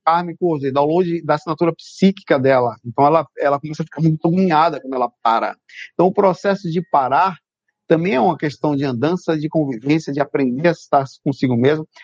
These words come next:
Meditar não é só sentar e fechar os olhos. Meditar é entrar em contato com o que você é, entender o que você é e fazer direcionamento pra você conseguir meditar melhor cada vez mais. Bem como sair do corpo é a mesma coisa, uma grande meditação.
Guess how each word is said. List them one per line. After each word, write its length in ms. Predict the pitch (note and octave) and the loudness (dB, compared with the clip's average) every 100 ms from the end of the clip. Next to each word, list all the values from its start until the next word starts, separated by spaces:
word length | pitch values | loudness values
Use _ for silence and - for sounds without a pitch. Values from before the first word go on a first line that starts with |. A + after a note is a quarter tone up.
| - _ | -20 _
Meditar 600 | D3+ F#3 D#3 - G#3 A#3+ | 0 0 -4 -2 -2 -2
não 80 | B3 | -8
é 40 | |
só 140 | G#3 | -10
sentar 400 | F#3+ F3 D3+ F3 | -10 -10 -8 -4
e 60 | G3+ | -4
fechar 280 | G3 F#3 G3 | -6 -4 -2
os 180 | E3+ A#2+ | -2 2
olhos. 520 | C3 C3+ - _ _ _ _ _ - | 2 0 -6 _ _ _ _ _ -2
Meditar 640 | C3+ D#3+ D#3 - F3 G#3+ - | 2 2 0 -2 -2 -2 -6
é 80 | E3+ | -10
entrar 200 | E3 G3 | -4 -4
em 60 | |
contato 440 | A3 D#3 D#3+ D3+ - | -2 -2 0 -2 -2
com 80 | - | -8
o 40 | |
que 60 | C#3+ | -4
você 320 | C#3 C3+ C3 | -4 -4 -2
é, 180 | A#2 D3 | 0 2
entender 500 | E3+ - C#3 A#2+ F3 | 0 0 -2 2 0
o 80 | G#3 | 0
que 100 | - | -4
você 180 | _ C#3 | _ -2
é 140 | D3+ | 0
e 80 | F3 | 0
fazer 180 | - E3 | -4 -4
direcionamento 600 | E3+ F#3 F3 F3+ C#3+ D3+ - | 0 0 0 -2 -2 -2 -2
pra 100 | F#3 | -2
você 180 | F3 | 0
conseguir 320 | G3 F#3 F3 G3 | -2 -4 -2 0
meditar 360 | F3+ E3+ - | 0 0 0
melhor 360 | F#3 F#3 F3+ F#3+ | 2 2 2 0
cada 180 | F#3+ F3 | -2 -6
vez 220 | G#3 A3+ | -6 -4
mais. 440 | D3+ C#3 A#2+ _ _ _ _ _ | 0 0 -2 _ _ _ _ _
Bem 160 | D3+ F3 | -2 0
como 200 | F#3 F#3 | 2 0
sair 160 | G3 | 0
do 100 | G3 | 0
corpo 280 | F#3 F#3+ G3 | 2 0 0
é 20 | |
a 40 | F3 | -6
mesma 400 | D3 G3+ B3+ A3+ | -4 -6 -6 -8
coisa, 360 | - C#3+ C3 | -2 0 0
uma 80 | B2 | -4
grande 360 | A2+ C3 F3+ F#3+ | -4 0 0 0
meditação. 640 | F#3+ F#3+ F#3+ F3 - A2+ | -2 0 0 -2 -4 -12